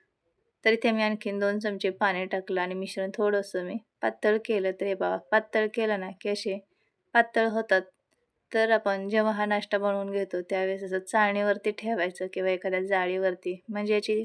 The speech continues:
वाफ निघून जाते आणि हे ओलसर अजिबात होत नाही. तर हे पहा, थंड झाल्यानंतर किती भन्नाट दिसतोय आपला हा नाश्ता.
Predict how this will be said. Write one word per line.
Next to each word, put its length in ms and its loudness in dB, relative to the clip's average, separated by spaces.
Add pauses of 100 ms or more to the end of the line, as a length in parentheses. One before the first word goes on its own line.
वाफ 280 2
निघून 340 -4
जाते 320 -2 (400)
आणि 180 0
हे 120 2
ओलसर 440 2
अजिबात 440 -2
होत 220 -6
नाही. 300 -10 (1120)
तर 100 12
हे 160 6
पहा, 280 4 (100)
थंड 260 6
झाल्यानंतर 760 2
किती 180 2
भन्नाट 460 4
दिसतोय 360 2
आपला 260 0
हा 120 -2
नाश्ता. 420 -4